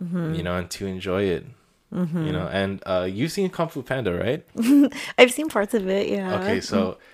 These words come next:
Speaker 2: the first movie has a beautiful quote that, like, I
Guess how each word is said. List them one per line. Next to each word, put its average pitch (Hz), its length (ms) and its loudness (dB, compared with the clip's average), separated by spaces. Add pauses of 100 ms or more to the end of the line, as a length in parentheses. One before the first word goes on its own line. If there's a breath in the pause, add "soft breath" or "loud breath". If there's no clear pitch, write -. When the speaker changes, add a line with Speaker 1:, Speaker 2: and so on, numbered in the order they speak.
(140 loud breath)
Speaker 2:
the 101 120 -2
first 127 340 -6
movie 113 320 -2
has 98 500 -4 (1120 loud breath)
a 87 100 -6
beautiful 95 600 -4
quote 82 460 -4
that, 80 300 -8
like, - 260 -10
I 85 260 -10